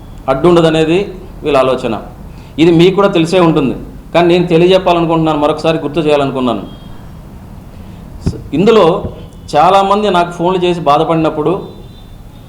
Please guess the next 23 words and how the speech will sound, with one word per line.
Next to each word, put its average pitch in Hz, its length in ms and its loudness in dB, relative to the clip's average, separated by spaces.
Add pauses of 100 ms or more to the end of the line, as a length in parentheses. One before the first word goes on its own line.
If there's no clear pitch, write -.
(720)
"ఇదేంట్రా 190 340 2
బాబు 185 220 4
మీరు 180 200 2
ఇలా 165 180 4
ఉన్నారేంటి, 175 760 0 (200)
అడగచ్చు 165 420 2
కదా" 165 160 4
అంటే, 160 460 -4 (520)
"మీరే 185 260 6
అడిగారు 190 340 6
కదన్నా 180 320 0
ఒకప్పుడు, 165 400 2
మాకు 170 280 2
రెండు 170 200 0
సంవత్సరాలు 180 600 2 (1300)
పర్మనెంట్ 196 340 2
చేయకుండా 175 720 2 (180)
ప్రొబేషన్ 190 340 4
పీరియడ్లో 175 300 4
పెట్టినప్పుడు 165 400 2
కూడా 160 360 4
మేమేం 151 280 2
మాట్లాడలేకపోయాం, 160 920 0